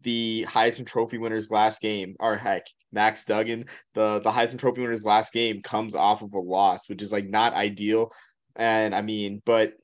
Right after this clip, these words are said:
yeah, it, it's just, it's just really, it's just really unique, honestly. It, it's, it's a really kind of bleh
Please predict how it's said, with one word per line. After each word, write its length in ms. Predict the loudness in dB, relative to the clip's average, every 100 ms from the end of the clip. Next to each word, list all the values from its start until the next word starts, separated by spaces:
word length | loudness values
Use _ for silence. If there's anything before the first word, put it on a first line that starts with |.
| _ _ _ _ -20 _
yeah, 120 | 4
it, 200 | 6 8
it's 160 | 6 4
just, 180 | 2 2
it's 100 | 0
just 160 | 0
really, 200 | 2 4
it's 100 | 2
just 120 | -2
really 180 | -2 -2
unique, 300 | -2 -6 -8 -6
honestly. 520 | -6 -6 -10 -10 -8 -2
It, 80 |
it's, 200 | 0 0
it's 260 | 0 0 0
a 60 | 4
really 420 | 6 8 6 0
kind 240 | -2 -2
of 120 | -2
bleh 360 | -6 -2 -2 -2